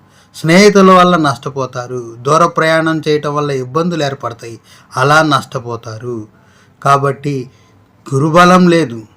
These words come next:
కేతు బలము లేదు. గురువు ఎనిమిదో స్థానంలో ఉండి సర్వ సౌభాగ్య స్థానాన్ని దృష్టి పెడతాడు.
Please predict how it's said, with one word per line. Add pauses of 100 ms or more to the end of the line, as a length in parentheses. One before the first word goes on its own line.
(280)
కేతు
బలము
లేదు. (3500)
గురువు
ఎనిమిదో
స్థానంలో
ఉండి
సర్వ
సౌభాగ్య
స్థానాన్ని
దృష్టి
పెడతాడు.